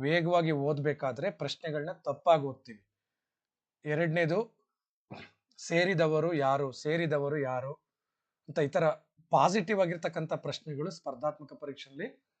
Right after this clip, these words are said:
ಶೇಕಡ ತೊಂಬತ್ತರಷ್ಟು ಬಂದ್ರೆ, ಸೇರದವರು ನೆಗೆಟಿವ್ ಅಪ್ರೋಚ್ ಅಲ್ಲಿ ಬರುವಂತ ಪ್ರಶ್ನೆಗಳು ಹತ್ತು. ಹಾಗಾಗಿ ನಮ್ಗೆ ಯಾವಾಗ್ಲೂ, ಆ, ಪಾಸಿಟಿವ್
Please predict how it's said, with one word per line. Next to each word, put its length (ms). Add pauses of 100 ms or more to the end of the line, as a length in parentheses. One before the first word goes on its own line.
(140)
ಶೇಕಡ 380
ತೊಂಬತ್ತರಷ್ಟು 760
ಬಂದ್ರೆ, 380 (260)
ಸೇರದವರು 840
ನೆಗೆಟಿವ್ 520
ಅಪ್ರೋಚ್ 380
ಅಲ್ಲಿ 120
ಬರುವಂತ 340
ಪ್ರಶ್ನೆಗಳು 520
ಹತ್ತು. 320 (540)
ಹಾಗಾಗಿ 380
ನಮ್ಗೆ 400
ಯಾವಾಗ್ಲೂ, 680 (580)
ಆ, 280
ಪಾಸಿಟಿವ್ 1000